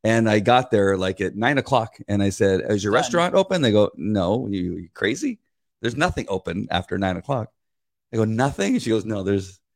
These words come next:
Speaker 1: nothing's open."
Speaker 2: You know,
Speaker 1: Even on the
Speaker 2: that's
Speaker 1: street.
Speaker 2: happened to me in restaurants, and you know what I d-, in hotels, you know what
Speaker 1: Hmm.
Speaker 2: I do? I ask them to go back to the
Speaker 1: <laughs>
Speaker 2: kitchen where
Speaker 1: Yeah.
Speaker 2: they keep the stuff for breakfast
Speaker 1: Yeah.
Speaker 2: and to bring me stuff.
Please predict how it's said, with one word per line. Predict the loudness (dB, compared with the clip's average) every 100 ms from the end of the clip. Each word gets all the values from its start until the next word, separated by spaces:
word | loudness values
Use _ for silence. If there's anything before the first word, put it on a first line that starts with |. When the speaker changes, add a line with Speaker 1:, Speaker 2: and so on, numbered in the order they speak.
| _ _ _ _ -4
Speaker 1:
nothing's | -2 -2 0
open." | 0 0 -4 -6 -12 _
Speaker 2:
You | _ -6
know, | 0
Speaker 1:
Even | 0 2
on | 0
the |
Speaker 2:
that's | 0
Speaker 1:
street. | -2
Speaker 2:
happened | -4 -8 -14
to |
me | -12 -12 -14 -14
in | -10
restaurants, | -10 -10 -14 -14
and | -16
you | -12
know |
what | -10
I | -10
d-, | -14 -16
in | -12 -10 -12 -14
hotels, | -10 -8 -8
you | -4
know |
what | -4
Speaker 1:
Hmm. | -4
Speaker 2:
I | -10
do? | -20 _ _ _ _ -6
I | -4 -2
ask | -4 -4 -4 -4
them | -6 -4
to | -10
go | -6 -6
back | -4 -4 -4 -6 _
to | -14
the | -8 -4 -4 -4 -8 -12 _ _
Speaker 1:
<laughs> | -4 -4 _ -20 -8
Speaker 2:
kitchen | -6 -4 -4 -4 -6
where | -2 2 4
Speaker 1:
Yeah. | 2
Speaker 2:
they |
keep | 0 -8 -8
the |
stuff | -4 -4 -4
for | -6
breakfast | -6 -6 -10 -12 -14 0
Speaker 1:
Yeah. | 2 2
Speaker 2:
and | -4
to |
bring | -6 -10
me | -10
stuff. | -12 -12 -14 -20